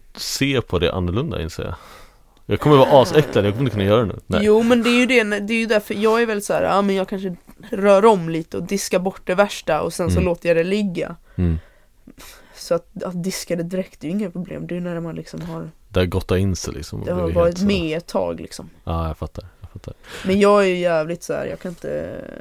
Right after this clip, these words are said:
Speaker 2: jag är jävligt äcklad och saker liksom. Jag
Speaker 1: Generellt så, eller?
Speaker 2: Ja, men jag kan typ spy och saker. Eller jag har gjort det när jag varit hemma i alla fall.
Speaker 1: Ja.
Speaker 2: Sopor, luk-, starka såna här soplukter.
Speaker 1: Vad spydde du f-, av senast?
Speaker 2: Ja, men det var nog någon sån här soplukt.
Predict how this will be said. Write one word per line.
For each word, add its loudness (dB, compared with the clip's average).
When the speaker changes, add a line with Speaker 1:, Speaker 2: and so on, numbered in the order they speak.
Speaker 2:
jag -12
är -10
jävligt -14
äcklad -16
och -14
saker -18
liksom. -20
Jag -10
Speaker 1:
Generellt 4
så, -6
eller? -6
Speaker 2:
Ja, -14
men -14
jag -18
kan -14
typ -20
spy -18
och -20
saker. -20
Eller -10
jag -14
har -8
gjort -12
det -14
när -16
jag -16
varit -20
hemma -20
i -20
alla -20
fall. -20
Speaker 1:
Ja. -4
Speaker 2:
Sopor, -4
luk-, -6
starka -4
såna -12
här -12
soplukter. -8
Speaker 1:
Vad 4
spydde 2
du 4
f-, -4
av 2
senast? -6
Speaker 2:
Ja, -10
men -8
det -4
var -4
nog -6
någon -12
sån -12
här -12
soplukt. -16